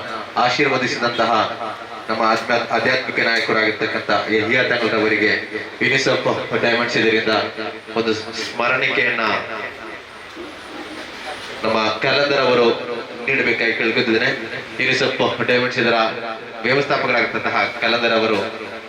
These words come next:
ಸೈಯದ್ ಯಹಿಯಾ ತಂಗಳವರಿಗೆ ಈ ಒಂದು ಸ್ಮರಣಿಕೆಯನ್ನು ನೀಡಬೇಕಾಗಿ ತಮ್ಮಲ್ಲಿ ಶಾಲು ಹೊದಿಸಿ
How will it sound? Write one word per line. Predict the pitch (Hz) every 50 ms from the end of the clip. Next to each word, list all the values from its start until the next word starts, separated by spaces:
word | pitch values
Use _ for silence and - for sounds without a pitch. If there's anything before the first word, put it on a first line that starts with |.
| - 107 - - - - - - - -
ಸೈಯದ್ | 117 113 113 110
ಯಹಿಯಾ | 113 117 113 113 127 127
ತಂಗಳವರಿಗೆ | 127 123 120 - 113 107 110 107 107 107 107 107 107 101 98 - - - 110 107 - - - - 110 107 - - - - - - - - - 554 605 - - - - - 113
ಈ | 113
ಒಂದು | 117 113 110
ಸ್ಮರಣಿಕೆಯನ್ನು | - - 113 110 113 113 107 - 113 110 110 104
ನೀಡಬೇಕಾಗಿ | 107 104 104 104 104 101 104 101 101 -
ತಮ್ಮಲ್ಲಿ | 101 101 101 101 98 98 98 - -
ಶಾಲು | 120 117 117 123 123
ಹೊದಿಸಿ | 120 123 113 120 117 113 120